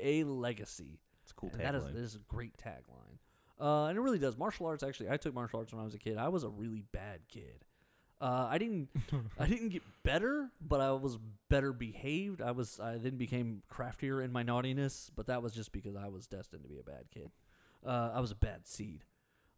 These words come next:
Speaker 1: Um,
Speaker 3: That's why my mom hated you for a long time.
Speaker 1: Really did. Really did.
Speaker 3: You corrupted her son.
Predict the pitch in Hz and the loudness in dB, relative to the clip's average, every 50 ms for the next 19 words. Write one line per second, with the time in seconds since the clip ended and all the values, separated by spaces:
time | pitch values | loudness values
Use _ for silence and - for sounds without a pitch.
0 | - 147 139 139 139 139 139 135 131 131 127 127 - 220 180 127 104 104 123 143 | -4 -2 0 2 2 0 0 0 -2 -2 -2 0 2 4 4 4 4 4 4 4
1 | 123 101 92 95 85 82 82 73 78 78 78 78 - - - - 101 90 87 90 | 2 2 2 2 2 2 2 0 0 0 -2 -2 -6 -10 -4 0 2 4 6 8
2 | 98 117 127 123 123 - 120 127 127 92 90 101 113 117 151 165 170 165 156 147 | 8 8 8 6 4 4 2 2 4 2 2 2 6 8 10 12 12 12 10 8
3 | 135 123 135 135 123 110 85 85 82 - - - 113 123 127 139 143 147 151 151 | 6 6 4 4 4 2 2 0 -2 -2 -2 -4 -4 -2 2 4 4 6 6 6
4 | 147 143 139 127 120 120 123 120 117 113 110 101 147 156 - 185 175 156 156 180 | 4 2 0 -2 -2 -2 -2 -2 -2 -2 -2 0 0 2 4 4 6 6 6 6
5 | - 233 196 160 120 - - 147 170 156 104 101 90 | 4 4 4 4 4 4 4 4 4 4 4 2 -2